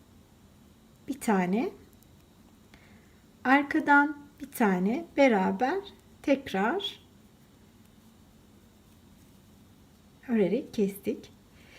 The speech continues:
birleştirdik. Önden bir tane, arkadan bir tane. Evet. Önden bir tane,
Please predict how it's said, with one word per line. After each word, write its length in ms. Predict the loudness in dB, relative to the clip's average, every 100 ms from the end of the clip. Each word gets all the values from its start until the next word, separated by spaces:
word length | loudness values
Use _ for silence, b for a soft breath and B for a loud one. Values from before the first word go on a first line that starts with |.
| B B B
birleştirdik. 800 | 0 0 -2 -8 -10 -10 -10 -14 -16 -6
Önden 460 | 0 2 4 2 0
bir 80 | -2
tane, 460 | -4 -2 -6 -8 -14 -20 -20 -20 -20 -20 -20 -20 -20 -20 -14 -2
arkadan 580 | 0 0 0 0 0 -2
bir 120 | -4
tane. 480 | -6 -6 -6 -8 -10 -20 -20 -20 -20 -20 -20 -20 -20 -20 -20 -20 -20 -20 -20 -20 -20 -20 -20 -20 -20 -20 -20 -20 -20 -20 -20 -20 -20 -20 -20 -20 -18
Evet. 360 | -18 -18 -20 -20 -20 -20 -20 -20 -20 -20 -20 -20 -20 -20 -20 -20 -20 -20 -20 -20 -20 -20 -20 -20 -20 -20 -20 -20 -20 -20 -20 -20 -20 -20 -20 -20 -20 B B -20 -8
Önden 500 | -2 0 2 0 -2
bir 120 | -4
tane, 440 | -6 -6 -4 -4